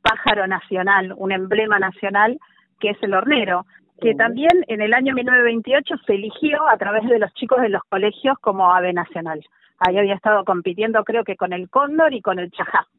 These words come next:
Speaker 2: Sí.
Speaker 1: Al fin ganó el hornero. Eh, bueno, y ahora, bu-, la idea es, eh, elegir, que los chicos elijan, eh, el ave emblema de la ciudad, pero que lo elijan a conciencia, entendiendo,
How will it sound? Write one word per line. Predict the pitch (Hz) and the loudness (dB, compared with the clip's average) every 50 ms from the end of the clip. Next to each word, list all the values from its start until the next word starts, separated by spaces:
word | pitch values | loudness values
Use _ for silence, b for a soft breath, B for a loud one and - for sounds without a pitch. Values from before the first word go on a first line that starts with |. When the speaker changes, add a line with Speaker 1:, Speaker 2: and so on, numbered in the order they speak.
| _ | _
Speaker 2:
Sí. | _ _ _ _ _ _ _ _ - | _ _ _ _ _ _ _ _ -6
Speaker 1:
Al | 196 185 156 | -4 -4 -4
fin | 139 233 226 233 | -4 -6 -2 0
ganó | 226 214 214 226 | 0 2 2 2
el | 220 | 2
hornero. | 214 214 196 185 175 175 175 170 170 170 _ _ _ _ _ - - | 2 2 0 -4 -6 -4 -4 -4 -6 -8 _ _ _ _ _ -6 -4
Eh, | 247 233 220 214 208 208 202 202 196 196 196 196 - - | -2 -2 -2 -2 -2 -2 -2 -4 -6 -8 -10 -12 -12 -14
bueno, | - 233 285 277 233 220 220 - | -4 0 2 2 2 0 -4 -6
y | - 233 254 | -6 -2 0
ahora, | 262 269 302 339 349 349 349 | 2 2 4 4 4 4 4
bu-, | 294 - - | 2 0 -2
la | 214 220 214 214 208 | -4 -2 -2 0 -2
idea | 220 233 277 330 302 285 262 254 262 285 302 294 - _ | 0 0 2 4 6 6 6 6 4 2 0 -4 -6 _
es, | 233 240 240 247 - _ - - | 0 2 2 0 -2 _ -10 -6
eh, | 202 190 190 185 185 180 175 175 175 - | -4 -2 -2 0 -2 -2 -2 -4 -4 -4
elegir, | 220 208 208 208 - - 311 302 277 262 - | -4 -4 -4 -4 -4 -2 -2 -2 -2 -2 -4
que | 226 | -4
los | 208 208 - | -6 -6 -6
chicos | - - 349 - - 233 - - | -4 -4 -4 -2 -2 -4 -4 -6
elijan, | 202 202 208 208 - - - 214 202 202 202 214 - _ _ _ _ _ - | -8 -8 -6 -8 -8 -4 -4 -4 -4 -4 -6 -10 -12 _ _ _ _ _ -8
eh, | - 214 196 190 190 190 190 185 190 185 185 185 170 - - | -4 -2 0 0 2 2 2 0 0 -2 -6 -10 -12 -4 -2
el | 220 220 220 | 0 0 2
ave | 226 233 233 | 0 0 -2
emblema | 226 202 208 208 202 214 214 | -4 -2 -2 -2 0 0 0
de | 196 180 | 0 0
la | 185 175 | -2 -4
ciudad, | - _ 185 175 170 160 160 165 170 _ _ _ _ _ _ _ _ | -4 _ -6 -6 -4 -6 -6 -8 -12 _ _ _ _ _ _ _ _
pero | 254 247 254 240 | 0 2 2 2
que | - 254 | 2 2
lo | 254 254 | 0 2
elijan | 254 269 311 - 381 359 320 | 2 0 0 0 2 2 2
a | 277 - | 2 0
conciencia, | - 190 202 - _ - 170 170 165 180 - _ 185 170 165 - | -2 -4 -6 -6 _ -10 -10 -8 -10 -14 -16 _ -12 -12 -10 -8
entendiendo, | 208 220 - 214 196 208 214 226 247 269 285 294 302 302 294 285 294 311 311 311 285 | -8 -6 -6 -6 -6 -6 -8 -8 -6 -4 -2 -2 0 0 0 2 2 2 2 0 -2